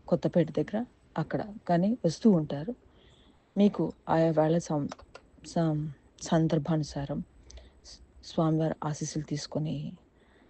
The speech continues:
ఆయన కృపకి పాత్రలవుతారని కోరుకుంటూ ఉన్నాను. ఇంకా ఆ స్వయం సిద్ధ కాళీపీఠం అనేది గురువుగారి ఇంట్లో ఉంటుంది,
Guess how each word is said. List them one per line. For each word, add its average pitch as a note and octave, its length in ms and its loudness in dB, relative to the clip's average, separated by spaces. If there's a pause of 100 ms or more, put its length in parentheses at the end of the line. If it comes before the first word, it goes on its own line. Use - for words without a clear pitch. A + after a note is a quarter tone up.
(360)
ఆయన E3+ 180 4
కృపకి G#3 360 -2
పాత్రలవుతారని D3+ 840 -2
కోరుకుంటూ D#3 600 -6
ఉన్నాను. F3 420 -6 (540)
ఇంకా F3 380 -2 (760)
ఆ E3+ 80 -2
స్వయం G#3 380 4
సిద్ధ G#3+ 220 -2
కాళీపీఠం E3+ 680 2
అనేది D3+ 320 -2
గురువుగారి D#3+ 460 2
ఇంట్లో E3+ 480 0 (160)
ఉంటుంది, D#3 500 -4